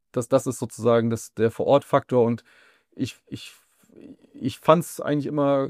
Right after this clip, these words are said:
cool, wenn Leute echt auf der Bühne stehen, auch noch die Zeiten so, also selbst eine W W D C ist ja mittlerweile,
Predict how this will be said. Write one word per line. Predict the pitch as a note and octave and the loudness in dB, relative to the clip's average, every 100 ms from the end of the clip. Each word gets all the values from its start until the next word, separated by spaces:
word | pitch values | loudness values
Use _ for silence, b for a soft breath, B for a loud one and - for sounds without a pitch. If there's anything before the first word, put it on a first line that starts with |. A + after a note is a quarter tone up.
| - | -4
cool, | D3 D3+ | 2 2
wenn | C3+ C3 | 4 4
Leute | C3 B2 C3 B2+ B2 - - | 4 4 2 4 4 2 2
echt | C3+ - - | 2 2 -4
auf | A2 | -4
der | - | -2
Bühne | A#2 C3 C3+ | 2 4 4
stehen, | A#2+ C3 C3 C3 C3 A#2+ b b b | 2 2 4 4 0 -2 b b b
auch | A#2+ | 0
noch | B2 A#2 | 2 2
die | A#2 | -2
Zeiten | - C3 B2 B2 | 4 6 6 2
so, | - A#2+ A2+ | 0 0 2
also | A#2 G#2+ | 0 -2
selbst | A2 C#3 - | 6 6 6
eine | C#3+ | 4
W | C3 C3 | 4 4
W | |
D | C3 C3 | 4 0
C | - D#3+ | 2 2
ist | E3 A#2 | 2 2
ja | B2 | 2
mittlerweile, | A#2+ A#2+ G#2+ A2 G#2+ G#2+ A2 | 2 0 4 4 4 4 0